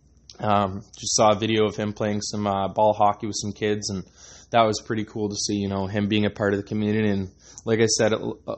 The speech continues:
in regards with Sutter, you know, as long as he's a part of this team, I'm gonna be happy. You know, he improved our P K last year. He's improved it even better, more this year. Um,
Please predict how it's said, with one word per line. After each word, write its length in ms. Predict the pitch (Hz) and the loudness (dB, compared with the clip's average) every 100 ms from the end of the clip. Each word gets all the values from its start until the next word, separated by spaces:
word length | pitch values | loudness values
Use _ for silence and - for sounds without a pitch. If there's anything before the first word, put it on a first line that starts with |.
| - 123 | -10 -6
in 120 | 117 | -2
regards 380 | 107 113 110 107 | 2 2 2 -2
with 80 | |
Sutter, 340 | - 104 107 120 | -2 0 2 0
you 100 | 110 | 0
know, 140 | 110 | 0
as 100 | 107 | 0
long 220 | 110 113 113 | 2 2 2
as 140 | 107 | -2
he's 140 | 107 107 | -6 -6
a 40 | |
part 220 | - 110 | 0 0
of 60 | 110 | 2
this 200 | 107 - | -2 -4
team, 200 | 110 117 | -4 -2
I'm 100 | 110 | -2
gonna 180 | 117 113 | -2 -2
be 120 | 107 | 0
happy. 460 | 104 117 98 87 - - _ | 0 0 -4 -10 -14 -20 _
You 80 | 110 | 2
know, 140 | 107 | 2
he 180 | 110 110 | 2 0
improved 400 | 104 113 117 110 | 0 -2 -4 0
our 80 | 104 | -2
P 240 | - 113 | -2 -8
K 200 | 104 107 | 0 0
last 440 | 101 104 104 - 117 | 4 4 2 0 -6
year. 100 | 104 | -6
He's 220 | 101 - | -6 -6
improved 400 | 101 117 110 110 | -8 -6 -6 -4
it 80 | 110 | -4
even 240 | 104 104 | -2 -2
better, 280 | 101 104 104 | 0 0 0
more 280 | 101 104 101 | 0 0 0
this 280 | 101 - 98 | 0 -2 -2
year. 280 | 101 98 - - - - - - 107 | -2 -2 -6 -14 -12 -12 -14 -10 -2
Um, 520 | 98 95 95 90 | 2 2 0 -2